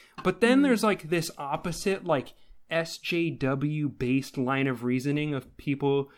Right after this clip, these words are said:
Speaker 1: who, sorry to use the phrase S J W, but I'm using it as shorthand here,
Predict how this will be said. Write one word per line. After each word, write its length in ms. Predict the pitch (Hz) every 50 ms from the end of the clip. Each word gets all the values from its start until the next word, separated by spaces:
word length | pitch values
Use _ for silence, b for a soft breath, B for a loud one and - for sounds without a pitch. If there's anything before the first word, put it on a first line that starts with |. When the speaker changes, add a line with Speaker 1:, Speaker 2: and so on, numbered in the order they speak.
| b b b b -
Speaker 1:
who, 200 | - 147 - -
sorry 280 | - - 147 139 139 139
to 220 | 135 - - -
use 120 | 139 131 123
the 60 | 127
phrase 260 | - - 131 120 123
S 180 | 123 117 - -
J 120 | 131 123
W, 240 | 123 120 113 120 117
but 200 | 120 131 135 - -
I'm 200 | 147 143 139 147
using 240 | 151 156 151 160 156
it 60 | 147
as 100 | 143 131
shorthand 380 | - - 135 123 123 131 123 127
here, 200 | 127 131 127